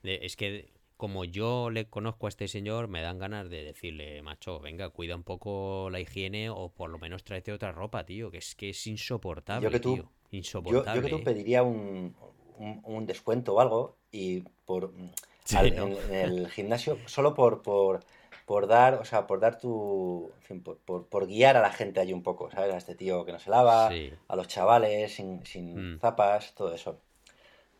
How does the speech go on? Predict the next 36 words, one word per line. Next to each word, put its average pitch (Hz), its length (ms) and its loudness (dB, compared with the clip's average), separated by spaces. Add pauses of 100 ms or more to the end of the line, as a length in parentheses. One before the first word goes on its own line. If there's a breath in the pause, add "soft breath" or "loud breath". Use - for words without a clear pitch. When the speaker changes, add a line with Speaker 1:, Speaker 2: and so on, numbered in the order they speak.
(320 soft breath)
Speaker 2:
Pero 92 240 2
bueno. 95 220 4
Speaker 1:
O 90 200 -4
ponerme 101 680 -2
una 95 180 -6
mascarilla, 90 600 -6
¿no? 104 200 -10 (140)
Madre 98 260 -10
mía, 80 280 -10
china, 85 280 -8
una 101 100 -4
mascarilla 123 380 0
Speaker 2:
Ya. 107 60 8
Speaker 1:
china. 87 340 2 (680 soft breath)
Speaker 2:
Mira, 123 240 12
ahora 131 120 12
es 131 60 4
fácil, 135 380 4
tío, 143 260 4
ahora 113 140 4
las 135 240 0
tienes 160 180 -4
por 110 120 -4
todo. 107 260 0
De, 110 160 -14
de 113 160 -2
hecho, 113 160 -4
si 135 100 -4
vas 120 160 4
al 139 80 2
hospital, 139 440 4
las 131 160 0
tienen 135 260 -2
allí 110 180 -2
cuando 104 220 -2
entras. 117 380 0